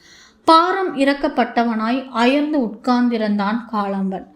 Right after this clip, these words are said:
நீலனும் பதற்றம் ஏதுமின்றியே இருந்தான். வாய்ப்பு கிடைக்கும் போதெல்லாம் வண்டியிலிருந்து வைகையை பார்த்தபடியே வந்தான். அது அவனுக்கு எவ்வளவோ சொன்னது. கரை புரளும் அதன் சிற்றலைகள் அவனை அழைத்து கொண்டே இருந்தன.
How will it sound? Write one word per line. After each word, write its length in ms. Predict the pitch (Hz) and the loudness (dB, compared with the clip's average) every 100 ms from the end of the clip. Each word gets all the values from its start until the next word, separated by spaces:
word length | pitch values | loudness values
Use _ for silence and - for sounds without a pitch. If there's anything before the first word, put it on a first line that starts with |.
| - - - | -20 -20 0
நீலனும் 520 | 285 359 359 302 302 | 4 4 2 0 -2
பதற்றம் 440 | 294 240 254 294 269 | 0 0 -2 0 0
ஏதுமின்றியே 640 | 240 233 233 226 226 233 269 | 0 0 0 -2 -2 0 0
இருந்தான். 400 | 226 208 202 196 - | -2 -4 -6 -8 -4
வாய்ப்பு 340 | 254 285 320 285 | 2 2 0 -2
கிடைக்கும் 380 | 262 247 269 | 0 0 2
போதெல்லாம் 420 | 247 226 208 226 247 | 0 0 -2 0 0
வண்டியிலிருந்து 600 | 226 247 262 226 220 262 | 0 0 0 -2 0 0
வைகையை 420 | 220 233 262 247 | 2 0 0 0
பார்த்தபடியே 600 | 233 214 214 196 196 202 226 | 0 -2 -4 -2 -2 -2 -2
வந்தான். 380 | 196 185 185 - - - - | -2 -4 -6 -8 -20 -12 0
அது 160 | 294 | 2
அவனுக்கு 640 | 320 277 311 339 - - 302 302 247 | 4 2 0 -2 -6 -4 -2 -2 -2
எவ்வளவோ 440 | 233 277 302 285 | 0 2 2 0
சொன்னது. 420 | 277 240 220 208 214 | 0 -2 -4 -4 -6
கரை 340 | - 277 294 311 | 2 2 4 0
புரளும் 480 | 294 269 247 247 262 | 0 0 2 0 -2
அதன் 300 | 247 220 220 | -2 -2 -4
சிற்றலைகள் 720 | - 294 - 240 220 226 214 | -4 -6 -2 -2 0 0 -2
அவனை 280 | 214 202 202 | -2 -4 -4
அழைத்து 360 | 202 220 254 247 | -4 -4 -4 -4
கொண்டே 280 | 240 196 196 | -2 -2 -2
இருந்தன. 400 | 196 196 190 | -2 -2 -2